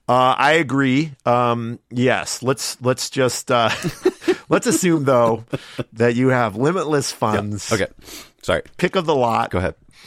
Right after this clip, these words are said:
Speaker 1: So you don't actually go looking for a house first by finding out if someone was murdered there.
Speaker 2: Mm-hmm.
Speaker 1: Uh, you find the home, and then it turns out someone was brutally murdered inside. Uh, and I think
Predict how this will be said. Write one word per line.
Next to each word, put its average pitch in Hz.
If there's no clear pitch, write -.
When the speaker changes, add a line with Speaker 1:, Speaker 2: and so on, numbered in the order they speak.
Speaker 1:
So -
you 120
don't 143
actually 127
go 117
looking 139
for 120
a 117
house 110
first 175
by 117
finding 117
out 110
if 107
someone 110
was 92
murdered 107
there. 104
Speaker 2:
Mm-hmm. 98
Speaker 1:
Uh, 113
you 110
find 170
the 123
home, 113
and 110
then 151
it 151
turns 113
out 107
someone 110
was 92
brutally 104
murdered 101
inside. 117
Uh, 101
and 113
I 107
think -